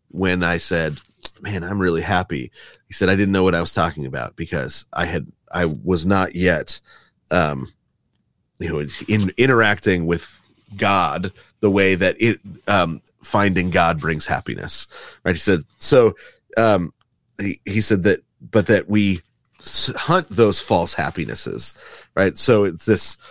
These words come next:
uh, he, and that, and this is him with nothing better to do but lay on his bed and think, <laughs> right? Let me think back about my life. Um,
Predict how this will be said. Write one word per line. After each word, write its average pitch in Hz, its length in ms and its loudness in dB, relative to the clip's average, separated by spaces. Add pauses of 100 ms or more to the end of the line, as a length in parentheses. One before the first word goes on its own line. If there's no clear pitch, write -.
(400)
uh, 101 240 2 (160)
he, 113 260 -4 (100)
and 117 140 2
that, 127 220 -2
and 120 260 2
this 151 160 4
is 147 120 4
him 123 380 4 (840)
with 110 220 0
nothing 117 440 4 (120)
better 101 280 4
to 95 120 -2
do 101 200 2
but 80 140 -2
lay 92 180 2
on 90 120 0
his 85 120 -6
bed 85 220 -4
and 76 120 -12
think, - 420 -8 (760)
<laughs> - 800 -8
right? 117 160 -2 (640)
Let 131 100 0
me 131 80 4
think 107 320 0
back 85 220 0 (320)
about 80 280 0
my 78 120 -4
life. 78 520 -4 (540)
Um, 90 320 2